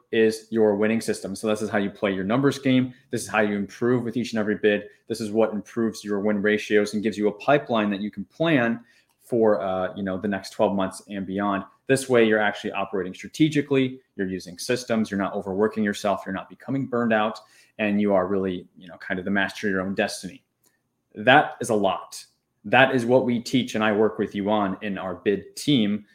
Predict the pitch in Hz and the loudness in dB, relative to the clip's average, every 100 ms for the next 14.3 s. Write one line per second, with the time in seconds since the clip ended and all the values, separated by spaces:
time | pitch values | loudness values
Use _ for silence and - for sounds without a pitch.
0 | _ 107 95 98 113 104 95 - _ - | _ -10 -10 -4 0 0 -2 -6 _ -6
1 | 120 117 107 101 101 98 98 101 95 - | -6 -6 -4 -2 0 -2 -2 -2 -4 0
2 | 127 135 120 - _ - 113 107 110 107 | 4 4 2 -4 _ -2 0 0 -6 -6
3 | 101 - 98 95 98 - 101 - 113 113 | -6 -4 -6 -4 -6 -6 -8 -2 0 2
4 | 110 98 131 127 104 95 - - _ _ | 0 0 2 2 2 -2 -6 -14 _ _
5 | _ 107 101 101 101 110 104 101 101 95 | _ -4 -2 -2 -2 -2 0 0 0 -2
6 | 95 - 104 98 - 101 92 90 87 _ | -2 -6 -8 -8 -8 -8 -6 -8 -12 _
7 | _ _ _ 92 85 78 73 _ 110 135 | _ _ _ -16 -16 -18 -20 _ 2 4
8 | 120 113 98 - 101 98 - _ _ - | 4 0 -4 2 0 0 -8 _ _ -6
9 | 107 117 120 110 110 101 104 110 104 95 | 2 2 4 2 2 0 0 2 0 -4
10 | _ _ - 117 107 104 98 95 90 - | _ _ -6 -2 0 0 -2 -4 -6 -6
11 | 101 - 98 - 95 - 90 90 107 95 | -10 -4 -6 -6 -12 -8 -8 -2 0 0
12 | 95 101 98 107 98 95 - _ 127 110 | -2 -4 -2 -2 -2 -4 -10 _ -8 -4
13 | 101 92 _ _ 131 131 117 101 - - | -4 -4 _ _ 6 6 6 2 -2 -8
14 | 104 95 | -6 -6